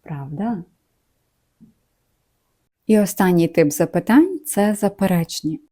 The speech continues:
Для заперечних питань ми беремо дієслово, яке будемо вживати в реченні, ставимо його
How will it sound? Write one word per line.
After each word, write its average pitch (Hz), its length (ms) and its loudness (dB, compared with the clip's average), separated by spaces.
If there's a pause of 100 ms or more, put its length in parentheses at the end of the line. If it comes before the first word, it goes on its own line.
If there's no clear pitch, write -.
(140)
Для 214 380 -2
заперечних 220 680 0
питань 208 480 -2
ми 247 140 2
беремо 185 420 -2
дієслово, 170 920 -4
яке 165 260 -12
будемо 160 380 -12
вживати 160 460 -14
в 151 60 -18
реченні, 170 720 -10 (840)
ставимо 156 520 -6
його 160 420 -8